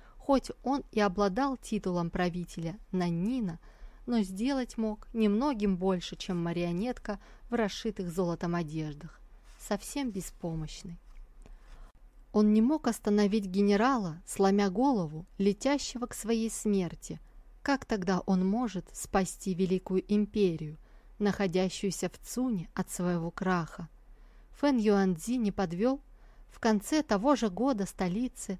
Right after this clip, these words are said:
достигли вести о выдающейся победе в Няньцзяне. Великий шаман-правитель покоренной области просил о мирном соглашении и предложил своего наследника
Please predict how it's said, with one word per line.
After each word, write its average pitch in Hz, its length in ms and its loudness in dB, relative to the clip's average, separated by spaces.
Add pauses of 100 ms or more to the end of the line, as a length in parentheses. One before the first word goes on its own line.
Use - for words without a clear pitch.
(120)
достигли 202 640 0
вести 220 540 -2 (260)
о 202 100 2
выдающейся 202 720 0
победе 196 520 2
в 180 100 -10
Няньцзяне. 185 720 2 (480)
Великий 285 420 2
шаман-правитель 196 1000 0
покоренной 185 640 0
области 214 680 0 (320)
просил 247 640 2
о 196 100 0
мирном 185 440 2
соглашении 170 920 -2 (440)
и 254 120 2
предложил 185 800 2
своего 185 460 0
наследника 208 840 -2